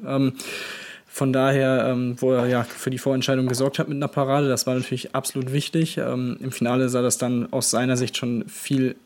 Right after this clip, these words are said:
besser aus. Aber, ähm, das war auf jeden Fall sehr, sehr knapp, aber auch eine, eine gute Leistung von Magdeburg. Also klar hatte man hier und da ihre Sch-, die Schwierigkeiten, aber Plotzk ist jetzt auch keine Gurken-,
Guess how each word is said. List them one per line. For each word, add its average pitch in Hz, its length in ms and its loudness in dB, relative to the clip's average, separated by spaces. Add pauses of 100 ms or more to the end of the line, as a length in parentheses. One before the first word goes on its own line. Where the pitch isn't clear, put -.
besser 143 340 2
aus. 170 240 2 (640)
Aber, 127 560 4
ähm, 120 300 0
das - 180 0
war 143 140 4
auf 131 120 2
jeden 139 120 0
Fall 127 380 2
sehr, 131 200 2
sehr 123 140 0
knapp, - 460 -2
aber 123 500 0 (400)
auch 135 260 2
eine, 135 220 0
eine 135 260 0
gute 143 260 0
Leistung 127 360 0
von 120 120 -6
Magdeburg. 117 340 -8
Also 113 180 -6
klar 127 240 0
hatte 123 160 -2
man 123 100 -2
hier 131 100 2
und 123 120 -2
da 120 200 2
ihre 127 280 -2
Sch-, - 180 -4
die 127 240 -4
Schwierigkeiten, 143 760 0
aber 120 440 -2 (100)
Plotzk - 360 -4
ist 120 100 -2
jetzt 120 160 -2
auch - 260 -2 (600)
keine 123 200 0
Gurken-, 151 280 0